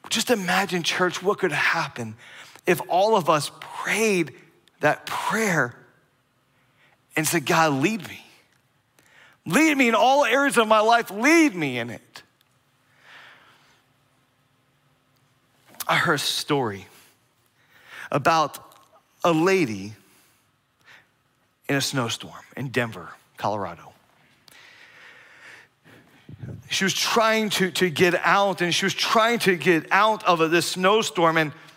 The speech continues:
she was trying to get home and, and to be with her family.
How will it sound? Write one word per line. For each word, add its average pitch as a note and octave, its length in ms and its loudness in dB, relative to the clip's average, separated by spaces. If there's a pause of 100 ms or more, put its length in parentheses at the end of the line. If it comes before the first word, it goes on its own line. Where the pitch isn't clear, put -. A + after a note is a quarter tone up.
(1040)
she - 200 -2
was G#3 100 0
trying A#3 440 0
to G#3 100 2
get E3+ 180 0
home G#3 540 0
and, E3+ 160 0
and E3 180 0 (240)
to G3 100 4
be A3 240 0
with B3+ 120 0
her F3 140 -2
family. D#3+ 580 -2